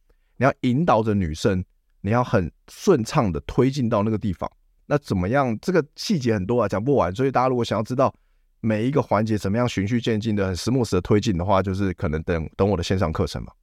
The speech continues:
故意喝女生喝过的那个地方是老综艺嘛？<laughs> 干，的确，干，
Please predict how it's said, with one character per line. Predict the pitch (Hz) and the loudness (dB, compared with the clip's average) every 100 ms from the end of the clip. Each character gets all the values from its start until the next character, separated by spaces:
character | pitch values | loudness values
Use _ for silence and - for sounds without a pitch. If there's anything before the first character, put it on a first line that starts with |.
| _ | _
故 | - 123 | -4 0
意 | 120 107 | 2 2
喝 | 113 110 | 2 2
女 | 92 | 0
生 | 87 113 | -2 -2
喝 | 104 92 | 0 0
过 | 110 95 | 2 2
的 | 87 | 2
那 | 101 | 0
个 | |
地 | 92 95 | 0 -2
方 | 90 | 0
是 | 90 | 0
老 | 101 76 | 0 0
综 | - 95 90 | 0 -2 -2
艺 | 76 | -4
嘛？ | - | -6
<laughs> | |
干， | - - 131 | -8 -8 -4
的 | 104 | -4
确， | - 127 - _ _ _ | 0 -2 -4 _ _ _
干， | - | -6